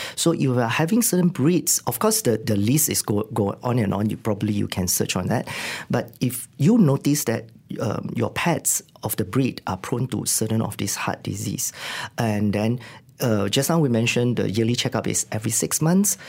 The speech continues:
So you don't, you can do all this monitoring at home. So in case of any subtle changes, you can contact your vet, so to get the early diagnosis.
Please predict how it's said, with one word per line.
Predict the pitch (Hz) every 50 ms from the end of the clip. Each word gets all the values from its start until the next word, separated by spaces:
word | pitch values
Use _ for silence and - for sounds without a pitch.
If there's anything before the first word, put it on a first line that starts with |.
| - - -
So | - - 127 - - - - - -
you | - 127 113 107
don't, | 107 120 120 - - - 180 - - - _ - -
you | 131 147 202
can | - - 165 147 143
do | 151 151 151 -
all | - 147 151
this | 139 156 151 -
monitoring | - 117 117 120 117 - 120 110 113 117 -
at | - -
home. | - - - 110 127 127 - - - -
So | - - 139 127 - - -
in | - 123 117
case | - 156 160 180 -
of | - - - - -
any | 127 139 143
subtle | - - - - 131
changes, | 127 - 139 139 143 - - 202 - - -
you | - 135 160
can | - - 190 190
contact | - 156 135 127 147 - -
your | 120 104
vet, | 98 110 107 - - - - - - - -
so | - - 131 127
to | 127 - 104
get | - 110 104 -
the | - - - -
early | 104 95 101 110
diagnosis. | - - 92 - - - - - - - - - - -